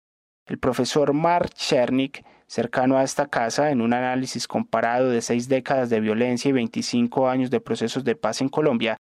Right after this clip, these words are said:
señalaba que el conflicto armado interno de Colombia, además de ser uno de los más duraderos del mundo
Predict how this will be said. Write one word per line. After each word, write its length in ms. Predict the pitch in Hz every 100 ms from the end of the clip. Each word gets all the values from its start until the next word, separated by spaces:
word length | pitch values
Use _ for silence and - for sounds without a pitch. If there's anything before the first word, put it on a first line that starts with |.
| _ _ -
señalaba 680 | - 131 135 143 147 151 151
que 160 | 143
el 100 | 123
conflicto 500 | - 117 135 127 -
armado 280 | 135 131 135
interno 480 | 135 135 131 135 123
de 100 | 117
Colombia, 500 | 110 135 135 113 104
además 300 | 107 113 113
de 100 | 123
ser 200 | 131 131
uno 200 | 131 127
de 60 |
los 180 | 107 101
más 360 | 110 117 123 135
duraderos 480 | 143 120 120 127 131
del 160 | 110
mundo 360 | 120 123 120